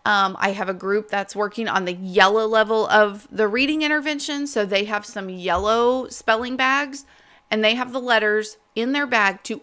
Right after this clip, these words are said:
only make their particular words. So it's not gonna make anything else. If there's not a Z in their word, they don't have a letter Z in their bag.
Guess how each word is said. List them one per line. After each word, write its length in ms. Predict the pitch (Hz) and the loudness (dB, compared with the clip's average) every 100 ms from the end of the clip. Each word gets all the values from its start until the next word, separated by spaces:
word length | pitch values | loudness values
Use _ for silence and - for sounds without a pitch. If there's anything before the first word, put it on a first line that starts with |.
| _ | _
only 480 | 247 294 320 349 349 | 0 2 0 -2 -4
make 540 | 320 240 208 185 185 | -2 -2 -2 -6 -2
their 360 | 226 226 220 226 | 4 4 4 0
particular 680 | 226 220 214 202 196 190 190 | -2 -4 -2 -4 -4 -4 -2
words. 560 | 180 160 - - - - _ - - _ | 0 -2 -2 -12 -20 -20 _ -20 -20 _
So 140 | 202 | -6
it's 100 | 196 | -2
not 320 | 220 226 254 | 2 2 2
gonna 140 | 311 320 | 0 0
make 300 | 320 302 - | 0 -2 -4
anything 440 | 262 277 294 294 | 0 0 0 2
else. 440 | 254 208 247 - - _ - - - | 2 2 -2 -10 -18 _ -20 -4 -4
If 100 | 202 | 4
there's 180 | 226 240 | 4 6
not 140 | 254 | 4
a 120 | 277 | 2
Z 460 | 226 233 247 269 - | -2 -2 0 0 2
in 120 | 269 | 4
their 180 | 262 262 | 4 4
word, 360 | 254 262 269 | 4 2 4
they 120 | 226 196 | 4 4
don't 160 | 220 | 2
have 140 | 233 233 | 0 0
a 40 | |
letter 300 | 240 233 262 | 0 2 0
Z 260 | 220 233 247 | 0 -2 0
in 100 | 254 | 0
their 140 | 269 | 0
bag. 520 | 277 226 214 220 233 | 2 4 4 2 0